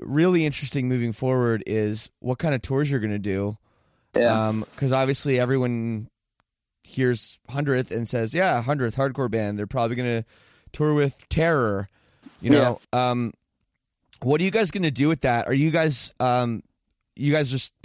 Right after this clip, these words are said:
Speaker 1: I assume you're still gonna play some of those old songs, or what are you guys gonna do?
Speaker 2: Um, well, yeah, I mean, I think, uh, I meant, like, personally, we wouldn't really wanna be in someone else's space,
Speaker 1: I
Speaker 2: but
Speaker 1: know,
Speaker 2: yeah.
Speaker 1: I know you meant,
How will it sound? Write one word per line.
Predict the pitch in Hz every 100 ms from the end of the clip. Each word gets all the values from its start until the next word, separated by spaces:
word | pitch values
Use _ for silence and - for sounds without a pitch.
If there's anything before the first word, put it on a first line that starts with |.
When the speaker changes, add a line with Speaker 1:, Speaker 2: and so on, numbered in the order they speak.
| -
Speaker 1:
I | 127
assume | 123 - 147
you're | 147
still | - 135
gonna | 135 139
play | 156
some | 143 151
of | 147
those | 151
old | 143 143
songs, | - 139 156 170
or | 131 117 107 - _ _
what | - 139
are |
you | 147
guys | 143 123
gonna | 131
do? | 110 127 110 98 _ _ _ _ _ _ _ -
Speaker 2:
Um, | 160 196 196 190 165 _ _ _ _ _ _ _ - - _ _ _ _
well, | 175 196
yeah, | 190 190 156
I | 170
mean, | 190
I | 180
think, | - 208 240 - -
uh, | 151 147 143 131 127 _ _ _ _ _ _ _ _ - - -
I | 180
meant, | 247 -
like, | 180 -
personally, | - 165 160 - 139 123 117 113
we | 131
wouldn't | 131 131 120
really | 135 127
wanna | 131 127
be | 135 127
in | 120
someone | 135 131
else's | 131 -
space, | - 135 131
Speaker 1:
I | 196
Speaker 2:
but | 214
Speaker 1:
know, | 226
Speaker 2:
yeah. | 214
Speaker 1:
I | 180 190
know | 196 190
you | 185
meant, | 160 139